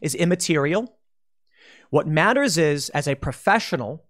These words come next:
working for one of the largest newspapers in the world, she published private information in this story directly linking to it and then lied about it.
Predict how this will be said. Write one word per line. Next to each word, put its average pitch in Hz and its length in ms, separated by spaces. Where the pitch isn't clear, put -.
working 180 420
for 190 180
one 165 140
of 147 80
the 131 140
largest 165 500
newspapers 190 500
in 190 80
the 208 80
world, 117 400
she - 180
published 156 580
private 165 360
information 156 680
in 156 220
this 214 160
story 139 300
directly 139 400
linking 123 380
to 139 120
it 233 160
and 143 240
then 113 260
lied 131 600
about 101 320
it. - 200